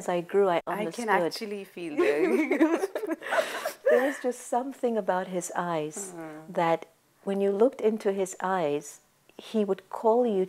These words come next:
Speaker 1: to become higher.
Speaker 2: Hmm.
Speaker 1: He would call you to go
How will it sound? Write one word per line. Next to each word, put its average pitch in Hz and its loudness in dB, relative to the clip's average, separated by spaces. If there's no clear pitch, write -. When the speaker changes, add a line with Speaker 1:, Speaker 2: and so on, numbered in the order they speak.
Speaker 1:
to 202 -10
become 175 -6
higher. 180 0
Speaker 2:
Hmm. 147 -8
Speaker 1:
He 196 6
would 185 2
call 214 8
you 190 4
to 170 -2
go 202 4